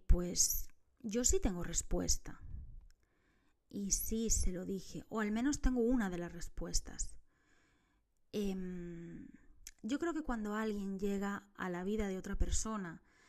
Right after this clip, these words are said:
y su forma de comportarse es el control, el control de todo, em, si se encuentra con que, con que esa persona,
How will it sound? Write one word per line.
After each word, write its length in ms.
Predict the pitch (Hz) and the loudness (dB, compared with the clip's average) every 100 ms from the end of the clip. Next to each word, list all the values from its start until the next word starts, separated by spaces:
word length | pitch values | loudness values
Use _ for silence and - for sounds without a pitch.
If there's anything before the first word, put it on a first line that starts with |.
| - _ _ - | -20 _ _ 0
y 80 | - | 2
su 140 | 226 | 2
forma 260 | 233 254 277 | 0 0 0
de 80 | |
comportarse 720 | 254 196 - - 196 - - 180 | 4 8 8 6 4 6 6 4
es 180 | - 196 | 2 2
el 100 | 185 | -2
control, 560 | 175 165 196 170 175 - - - - - _ _ - | -6 -2 -2 -2 -6 -12 -16 -18 -20 -20 _ _ -10
el 140 | 196 | -8
control 460 | 185 175 208 226 190 | -6 -6 0 0 0
de 100 | 175 | 0
todo, 400 | 220 208 180 190 - _ _ _ - - - - - _ _ _ | 2 2 0 -8 -16 _ _ _ -20 -20 -20 -20 -20 _ _ _
em, 1000 | 214 202 190 180 185 180 180 180 185 - - - - 262 _ _ _ - - _ _ - | -2 0 0 -2 -4 -6 -8 -8 -10 -12 -14 -16 -20 _ _ _ _ -14 -14 _ _ -2
si 180 | - 262 | 4 8
se 100 | 254 | 8
encuentra 420 | 240 277 294 359 | 8 4 6 4
con 220 | 269 220 | 4 -2
que, 340 | 202 190 175 - | -2 -2 -2 -4
con 220 | 196 190 | -8 -8
que 280 | 190 180 190 | -6 -4 4
esa 200 | - 233 | 4 4
persona, 600 | 190 - 220 208 175 | 0 -2 -2 -4 -6